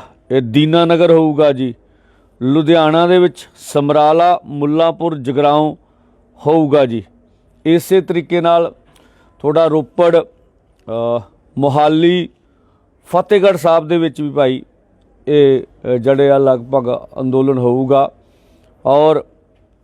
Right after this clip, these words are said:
ਲਗਭਗ ਪੰਜਾਬ ਦੇ ਬਾਈਆਂ ਜ਼ਿਲ੍ਹਿਆਂ ਵਿੱਚ ਲਗਭਗ ਅੰਦੋਲਨ ਹੋਊਗਾ। ਉਸ ਤਰੀਕੇ ਨਾਲ ਤੁਸੀਂ ਦੇਖੋ ਹਰਿਆਣੇ ਦੇ ਵਿੱਚ, ਰਾਜਸਥਾਨ ਦੇ ਵਿੱਚ, ਇਸੇ ਤਰੀਕੇ ਨਾਲ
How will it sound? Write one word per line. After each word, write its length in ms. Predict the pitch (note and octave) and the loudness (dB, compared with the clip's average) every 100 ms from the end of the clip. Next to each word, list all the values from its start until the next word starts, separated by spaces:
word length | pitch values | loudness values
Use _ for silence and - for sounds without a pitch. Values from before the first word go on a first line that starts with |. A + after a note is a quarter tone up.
| _ _ _ _ _ - A2 | _ _ _ _ _ -12 -4
ਲਗਭਗ 540 | C3+ D#3 D3 E3+ E3 | 0 0 -2 -2 -2
ਪੰਜਾਬ 500 | D#3+ D3+ D#3 D#3+ D3 | 0 2 2 0 -2
ਦੇ 220 | F3 F3+ - _ _ A2+ | -4 -4 -6 _ _ -14
ਬਾਈਆਂ 500 | G2 D#3 G3+ A3 G3+ | -4 -2 -2 -6 -4
ਜ਼ਿਲ੍ਹਿਆਂ 360 | E3 D#3+ D3+ | -2 0 -2
ਵਿੱਚ 300 | C3+ A#2 _ _ _ _ _ _ - | -4 -8 _ _ _ _ _ _ -6
ਲਗਭਗ 480 | C#3 D#3+ D3+ E3 D3+ | -2 -2 0 -2 0
ਅੰਦੋਲਨ 300 | C#3+ D3 D#3+ | 0 2 2
ਹੋਊਗਾ। 340 | D3+ D#3+ F3 E3+ | 2 2 0 2
ਉਸ 220 | E3+ - | 0 -2
ਤਰੀਕੇ 360 | E3+ E3 E3+ | -8 -4 -2
ਨਾਲ 320 | E3 E3 E3 - _ _ _ _ _ - | 0 0 -2 -4 _ _ _ _ _ -12
ਤੁਸੀਂ 220 | C#3+ D#3+ | -8 -6
ਦੇਖੋ 320 | D#3 D#3+ E3+ | -6 -4 -2
ਹਰਿਆਣੇ 540 | C#3+ C#3+ D3 D3 D3+ E3 | 0 2 2 2 0 -2
ਦੇ 140 | F3 | 0
ਵਿੱਚ, 340 | E3 D#3+ - - _ _ _ _ _ _ C3+ B2+ | 0 -4 -8 -20 _ _ _ _ _ _ -4 0
ਰਾਜਸਥਾਨ 680 | C#3+ D#3 D3+ - E3 E3 D#3+ | 2 0 -2 -6 -2 -2 -2
ਦੇ 140 | D#3+ E3 | -4 -2
ਵਿੱਚ, 400 | E3 - - - _ _ _ _ _ - | -4 -6 -20 -20 _ _ _ _ _ 0
ਇਸੇ 320 | E3+ - F#3+ | 0 2 -2
ਤਰੀਕੇ 420 | F3+ E3+ - F3 | 0 -4 0 -2
ਨਾਲ 360 | E3 D#3+ D#3 | 2 2 0